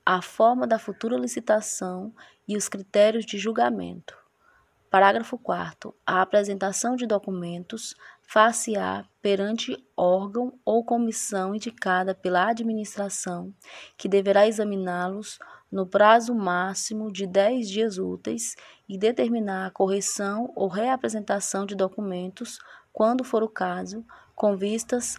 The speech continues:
à ampliação da competição. Parágrafo quinto. Os bens e os serviços pré-qualificados deverão integrar o catálogo de bens e serviços da administração. Parágrafo sexto.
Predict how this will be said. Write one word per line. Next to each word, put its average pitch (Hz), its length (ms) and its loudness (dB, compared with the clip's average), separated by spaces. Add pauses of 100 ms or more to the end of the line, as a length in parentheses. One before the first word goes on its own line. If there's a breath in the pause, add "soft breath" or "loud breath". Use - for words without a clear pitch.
à 185 200 4
ampliação 233 640 2
da 214 100 2
competição. 196 800 -4 (580 loud breath)
Parágrafo 190 500 4
quinto. 185 520 -12 (320 soft breath)
Os 190 180 -4
bens 247 380 0
e 247 60 -2
os 226 100 -2
serviços 196 800 -4
pré-qualificados 208 1200 0 (320 soft breath)
deverão 202 360 2
integrar 202 480 2
o 190 60 0
catálogo 226 840 0
de 196 140 -6
bens 185 600 -2
e 226 60 -8
serviços 196 680 -4
da 185 180 0
administração. 226 1000 -4 (280)
Parágrafo 190 560 4
sexto. 175 640 -4